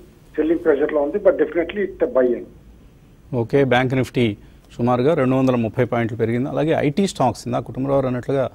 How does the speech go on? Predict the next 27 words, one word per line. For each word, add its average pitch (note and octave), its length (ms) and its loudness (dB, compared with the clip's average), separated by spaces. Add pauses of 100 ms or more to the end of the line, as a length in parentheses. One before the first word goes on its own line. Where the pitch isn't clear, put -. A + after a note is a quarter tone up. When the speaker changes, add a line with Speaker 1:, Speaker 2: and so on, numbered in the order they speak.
(420)
Speaker 2:
ఐటీ A#2+ 220 2
స్టాక్స్లో - 480 2
ఒక C3+ 100 2
resilience, D3 760 4
చాలా, B2+ 240 4 (360)
ఆ, - 320 -4 (240)
డెలివరీ A#2+ 500 -2
based C#3 300 2
buying C3 220 4
కూడా C3+ 120 2
జరుగుతున్నట్లు A#2+ 500 0
కనిపిస్తుంది. A#2+ 760 -6
And A#2 100 -4
pharma B2+ 360 4
stocks D#3 380 4
are C#3+ 160 6
also B2+ 240 0 (580)
doing C3 240 6
well B2 200 4
today. A#2+ 200 2 (480)
ఆ, G#2 240 6
బిర్లా C3+ 280 4
సాఫ్ట్ D#3 300 4
ఇందాక C3+ 240 2
మనం C3 100 0
అనుకున్న A#2+ 280 -2
stock G#2+ 340 -2